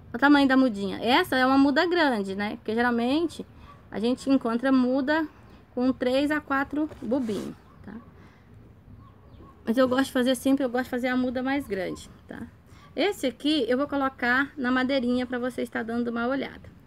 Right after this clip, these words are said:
Na verdade, eu vou pôr um pequenininho na madeirinha pra vocês verem. Filho, ajudante, <laughs> pega um pra mamãe desse aqui, ó,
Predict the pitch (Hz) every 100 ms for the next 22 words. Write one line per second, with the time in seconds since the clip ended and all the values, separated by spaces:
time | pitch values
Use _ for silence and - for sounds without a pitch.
0 | - - - - - - 269 311 285 302
1 | 311 311 320 302 320 311 311 - 311 285
2 | 285 285 277 262 269 254 254 254 262 285
3 | 254 190 - - - 294 302 190 - -
4 | - - 233 233 226 294 240 240 285 349
5 | 277 254 233 - - - 277 - - -
6 | - - - - 302 349 339 311 277 262
7 | 247 233 233 226 - 214